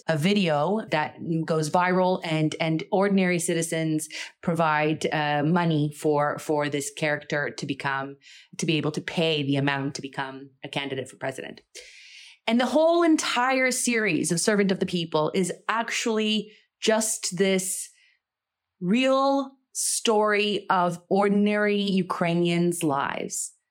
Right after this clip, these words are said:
The fact that ordinary Ukrainians have to pay bribes to get basic things done, that they have to take out credits to buy very simple, uh,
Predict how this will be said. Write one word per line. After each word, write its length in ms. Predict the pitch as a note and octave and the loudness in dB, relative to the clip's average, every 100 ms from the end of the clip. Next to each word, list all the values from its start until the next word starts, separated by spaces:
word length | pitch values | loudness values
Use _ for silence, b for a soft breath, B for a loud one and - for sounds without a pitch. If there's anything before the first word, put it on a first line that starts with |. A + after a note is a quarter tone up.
| _ b b | _ b b
The 100 | F#3 | -2
fact 460 | F#3 G#3 G#3 - G3 | 2 2 2 -2 0
that 180 | F#3 - | 0 2
ordinary 460 | G3+ G3+ G#3+ G#3 | 2 4 4 4
Ukrainians 640 | G#3 G3 G3 F3+ F3 E3+ E3+ | 2 0 0 2 2 0 -2
have 300 | - F#3 F#3 | -2 -2 -2
to 80 | |
pay 200 | G3+ F#3 | -2 0
bribes 720 | E3+ E3 F3 E3+ F#3 G#3 G#3 | 0 0 0 2 2 0 -2
to 100 | - | -4
get 280 | F#3 F3 E3 | -2 -2 -2
basic 440 | F3+ F#3+ F#3 F3 - | -2 0 -2 -4 -2
things 320 | D3+ C#3+ C#3 | -2 0 -2
done, 520 | G3 F#3 G3 A3+ A#3 - B B B | 0 2 2 0 0 -6 B B B
that 140 | - F3+ | -4 0
they 120 | F3+ | 0
have 260 | F3+ F#3+ F#3+ | 2 0 0
to 100 | G3+ | 0
take 260 | G#3 F#3 | 0 2
out 200 | F3+ E3 | 0 0
credits 520 | - G3+ F3+ G3 F#3+ - | -2 0 2 0 0 -2
to 100 | A3 | -2
buy 560 | E3 E3 E3+ E3+ E3+ E3 | 0 0 2 0 0 0
very 300 | F3+ F#3 G3+ | 2 2 0
simple, 1300 | G3 - - - A3 A#3 A3+ A#3 G#3+ G#3 G#3 G#3+ G#3+ B B | -2 -8 -12 -2 2 2 2 0 2 2 2 0 -6 B B
uh, 100 | - | -6